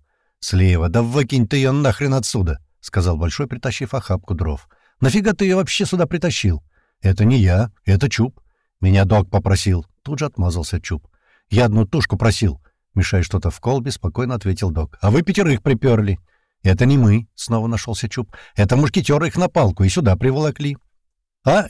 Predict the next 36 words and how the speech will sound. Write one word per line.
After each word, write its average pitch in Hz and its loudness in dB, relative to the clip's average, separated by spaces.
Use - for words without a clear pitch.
че?» — 180 2
тут 101 0
же 98 2
откликнулась 95 0
наша 95 -2
великолепная 92 0
четверка 123 -4
от 120 -2
двух 87 -4
костров. - -6
Они 165 0
там 156 -2
стояли, 147 -2
снова 143 -4
что-то 123 -6
готовили 92 -2
в - -6
казанах. 80 -4
Я 101 4
наблюдал 104 0
за 98 0
этой 92 -4
шутливой 95 -2
перепалкой 113 -4
мужиков 87 -4
и 92 -2
улыбался. 78 -6
В 92 0
данный 92 2
момент 90 0
мы 90 0
снова 110 0
под 95 -4
этим 90 -2
каменным 87 -2
козырьком. 90 -6